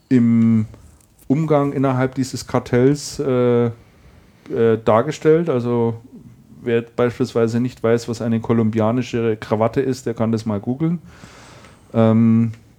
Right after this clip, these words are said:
das kommt nämlich genau daher. Also da wird schon ziemlich, äh, rücksichtslos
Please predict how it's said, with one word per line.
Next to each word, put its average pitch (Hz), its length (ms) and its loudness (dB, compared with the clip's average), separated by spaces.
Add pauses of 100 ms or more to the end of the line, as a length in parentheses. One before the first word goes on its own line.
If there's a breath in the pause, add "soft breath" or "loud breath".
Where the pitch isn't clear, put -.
das 107 140 -4
kommt 127 180 -2
nämlich 135 240 0
genau 135 280 0
daher. 139 500 0 (180)
Also 113 380 0 (180)
da 110 460 -2 (280)
wird 117 260 -2
schon - 520 -4
ziemlich, 117 480 -2
äh, - 40 -6
rücksichtslos 107 1120 0